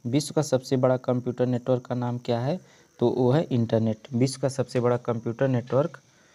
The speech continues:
इंटरनेट है। अगला प्रश्न है, एक किलोबाइट अर्थात केबी में कितना बाइट होता है? तो एक किलोबाइट में एक हज़ार चौबीस बाइट होता है। कितना होता है? एक हज़ार चौबीस बाइट। अगला प्रश्न है, प्रश्न नंबर सोलह है,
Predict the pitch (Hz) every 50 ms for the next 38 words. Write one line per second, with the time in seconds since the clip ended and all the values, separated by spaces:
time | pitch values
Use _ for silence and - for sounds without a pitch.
0 | _ _ _ _ _ _ _ _ _ _ _ _ _ - 120 113 110 - 113 110
1 | 113 110 107 - - - 117 113 117 - - _ _ _ _ - 127 123 123 127
2 | 131 131 135 135 135 135 147 139 139 147 156 - - - _ _ _ - 160 165
3 | 165 165 - - 143 139 143 135 131 127 120 120 117 113 - _ _ - - -
4 | 123 120 117 - 131 135 135 135 - - 131 127 131 147 147 160 156 151 - 156
5 | 135 - 143 143 135 123 120 120 120 120 - 120 113 113 - 120 123 143 160 180
6 | - _ _ _ _ _ _ _ - - - - - 151 151 - - - 131 127
7 | 127 120 123 117 117 123 147 170 - - _ - - - - - 123 131 160 -
8 | - - 131 127 131 - 123 127 123 120 - - 120 117 120 135 127 - 120 113
9 | 113 113 113 113 - - 113 - - 113 110 110 113 - - 110 - 143 139 139
10 | 135 - 175 - - 131 123 123 - 117 135 160 202 208 - _ - - _ _
11 | _ - - 113 113 113 117 113 113 - 113 110 107 107 104 - - _ _ _
12 | _ _ _ _ _ _ _ _ - 117 110 123 135 131 - 135 123 - 127 135
13 | 139 135 123 120 117 - 117 113 117 117 110 - - 120 117 120 135 147 147 156
14 | 170 175